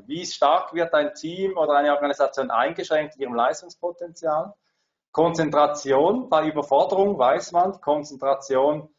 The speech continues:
nimmt gerne mal ab. Eben es besch-, besch-, ähm, es geschehen dann wieder mehrere Schäden durch Unfälle. Die Motivation kann sukzessive abnehmen. Ähm, die Qualität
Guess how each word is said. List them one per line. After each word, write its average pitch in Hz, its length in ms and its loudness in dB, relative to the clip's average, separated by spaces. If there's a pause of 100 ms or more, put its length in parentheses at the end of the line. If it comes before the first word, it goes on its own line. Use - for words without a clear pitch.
(160)
nimmt 147 360 -2
gerne 139 280 4
mal 123 180 2
ab. - 260 2
Eben 165 200 -4
es 160 120 -8
besch-, - 300 -12
besch-, - 500 -6 (120)
ähm, 127 300 0
es - 140 -12
geschehen 131 440 0
dann 127 180 2
wieder 127 320 -2 (220)
mehrere 139 720 2
Schäden 139 680 2
durch 127 300 -2
Unfälle. 160 760 0
Die 139 80 -2
Motivation 143 1080 0 (220)
kann 156 220 2
sukzessive 160 760 -4
abnehmen. 160 800 -4 (380)
Ähm, 131 400 0
die 127 80 -10
Qualität 127 760 0